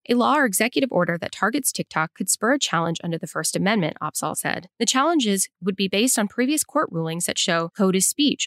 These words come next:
Opsahl said. "Such rulings include Bernstein versus D O J, in which the court found a computer scientist had the First Amendment right to publish an encryption algorithm."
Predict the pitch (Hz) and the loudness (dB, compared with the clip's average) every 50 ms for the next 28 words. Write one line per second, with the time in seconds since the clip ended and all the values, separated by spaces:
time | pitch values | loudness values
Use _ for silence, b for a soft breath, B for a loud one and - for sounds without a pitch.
0 | - 165 170 - - 170 156 156 - 165 160 156 180 214 - - - - 311 339 | -4 -4 -6 -4 -4 -4 -4 -2 -2 -2 -2 -2 -2 -4 -4 -4 0 0 0 0
1 | - - 208 196 190 190 185 - 196 180 - - 190 175 175 - - 214 247 262 | 2 2 4 4 4 4 2 0 -2 -2 -4 -4 -4 -4 -4 0 2 4 4 4
2 | - - 202 185 180 175 - 180 175 - 170 - - 175 165 170 170 - - 160 | 4 4 2 2 0 0 0 -2 -2 -2 -2 -2 -2 0 0 2 0 0 0 0
3 | - - - - - 190 190 190 - - - - - - 269 339 330 - - 185 | 0 0 -2 -2 -2 0 0 2 2 0 0 -2 0 0 0 0 0 0 0 0
4 | 165 165 175 - - - 196 180 - 247 262 320 302 - - 160 147 160 156 - | 0 0 0 -2 -2 -2 -2 -2 2 2 2 2 2 2 2 0 0 0 0 -2
5 | 175 160 - - 180 165 180 165 - - 220 262 - - 214 190 165 170 185 - | 0 -2 0 -2 -2 -4 -4 -6 -2 0 0 0 2 2 2 2 2 2 0 -2
6 | - 160 147 - - 214 185 - - 170 180 196 196 - 165 160 156 165 - 180 | -2 -2 -4 -4 -4 -6 -6 -2 -2 0 0 0 0 0 -2 -2 -2 -4 -4 -4
7 | - - - 165 139 - 147 156 - - - - - - - 202 196 - | -2 -2 -2 -2 -2 -2 -2 -4 -4 -6 -16 -14 -12 -10 -8 -8 -8 -10